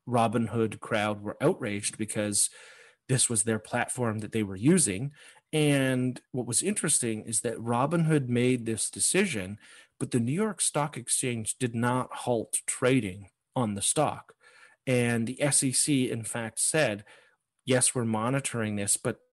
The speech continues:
there's nothing illegal about managers go on, uh, C N B C all the time and talks,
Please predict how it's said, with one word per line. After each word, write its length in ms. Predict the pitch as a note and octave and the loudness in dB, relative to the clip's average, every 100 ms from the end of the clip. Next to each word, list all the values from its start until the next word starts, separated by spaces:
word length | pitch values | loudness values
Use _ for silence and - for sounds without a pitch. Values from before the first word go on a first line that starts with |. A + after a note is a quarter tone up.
| _ | _
there's 180 | D#3+ F#3+ | -6 -2
nothing 380 | G#3+ D3 G#2+ - | 0 0 -2 -6
illegal 600 | G2+ F#2+ C3 D3 F#2+ - A#2+ | -8 2 2 4 0 -4 -6
about 240 | A2 G#2+ | -4 -2
managers 400 | A2+ A2 G#2+ G2+ | -2 -2 -2 0
go 180 | A#2+ G#2+ | 2 2
on, 160 | G#2 - - _ | 0 -4 -16 _
uh, 200 | G#2+ G2+ | -10 -4
C 180 | - A#2+ | -4 -4
N 80 | |
B 80 | G#2+ | -4
C 180 | - A#2+ | -2 -2
all 120 | G#2 | -4
the 40 | G2+ | -6
time 500 | D3+ D#3 D#3 D3+ D3 | -4 -2 2 2 2
and 80 | |
talks, 300 | C#3 C3 - | 2 0 0